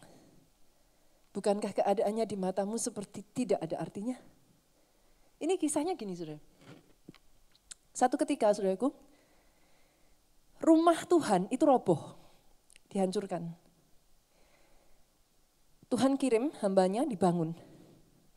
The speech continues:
Tapi pada zaman Hagai ini, Hagai dikirim Tuhan untuk mengatakan, "Dulu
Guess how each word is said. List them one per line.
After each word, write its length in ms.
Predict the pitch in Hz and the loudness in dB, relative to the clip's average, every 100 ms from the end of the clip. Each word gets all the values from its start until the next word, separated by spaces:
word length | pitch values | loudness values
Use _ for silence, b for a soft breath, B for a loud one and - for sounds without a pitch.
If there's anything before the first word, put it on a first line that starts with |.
| _ _ _ _ _ _ _ _ _ - | _ _ _ _ _ _ _ _ _ 0
Tapi 160 | 294 | 4
pada 240 | 370 262 214 | 6 6 6
zaman 400 | - 247 320 285 | 4 6 6 6
Hagai 320 | 208 214 208 | 2 4 4
ini, 320 | 254 226 190 | 2 -2 -2
Hagai 320 | 208 214 294 | -4 2 0
dikirim 320 | 240 233 233 240 | 0 -8 -6 -4
Tuhan 240 | 220 202 | -2 -2
untuk 240 | 208 202 | -4 -6
mengatakan, 560 | 208 214 208 208 175 165 - _ _ _ - _ _ _ _ _ _ - - - - - _ _ _ _ _ _ - _ _ - | -6 -6 -6 -6 -8 -10 -16 _ _ _ -20 _ _ _ _ _ _ -20 -20 -20 -20 -20 _ _ _ _ _ _ -20 _ _ 8
"Dulu 480 | 302 359 277 180 | 12 12 10 6